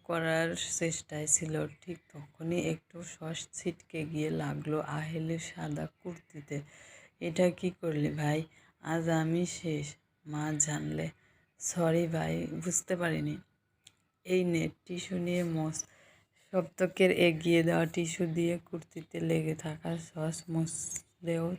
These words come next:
তা উঠল না। আহেলি ওয়াশরুমে গিয়ে জল দিয়ে পরিষ্কার করবে বলে উঠে দাঁড়ালো। জল দিয়ে মোছার পর দাগটা উঠল। ভিজে জায়গাটা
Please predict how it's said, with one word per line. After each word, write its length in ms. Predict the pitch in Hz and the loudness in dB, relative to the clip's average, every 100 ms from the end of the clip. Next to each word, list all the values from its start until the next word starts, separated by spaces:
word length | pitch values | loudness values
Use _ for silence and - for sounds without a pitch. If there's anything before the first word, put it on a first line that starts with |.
| - | -6
তা 260 | 165 160 156 | -6 -4 -4
উঠল 320 | 165 - 170 | -6 -4 -2
না। 160 | 160 156 - - - - | 0 -2 -10 -20 -20 -8
আহেলি 500 | 175 175 180 180 185 | -2 0 2 2 2
ওয়াশরুমে 720 | 175 165 165 - 180 175 180 | 4 4 2 0 -2 0 -2
গিয়ে 360 | 170 - 160 160 - | -4 -2 -2 -2 0
জল 380 | 160 160 156 156 | 2 2 2 0
দিয়ে 280 | 160 170 165 - - - _ _ - | 2 2 0 -8 -20 -20 _ _ 0
পরিষ্কার 500 | 185 175 - 175 170 | 2 2 0 0 2
করবে 380 | 165 156 156 | 2 4 2
বলে 260 | 156 156 160 | 2 2 4
উঠে 340 | 165 160 - | 4 2 2
দাঁড়ালো। 380 | 160 151 147 143 143 - _ _ 170 | 2 2 2 0 -2 -10 _ _ 2
জল 380 | 180 170 165 | 4 6 4
দিয়ে 200 | 165 175 | 4 4
মোছার 520 | 175 170 170 - 175 175 | 4 2 0 2 2 2
পর 320 | 170 160 160 | 0 0 0
দাগটা 580 | 156 156 156 - - 170 | 0 0 -2 -6 -6 -2
উঠল। 420 | 170 - 151 147 147 - - _ 190 165 151 | -2 -2 -6 -6 -8 -16 -16 _ -6 -4 -2
ভিজে 380 | 165 160 180 | -2 0 0
জায়গাটা 800 | 170 170 160 156 151 - 170 175 | 2 2 2 2 -2 -2 -2 -2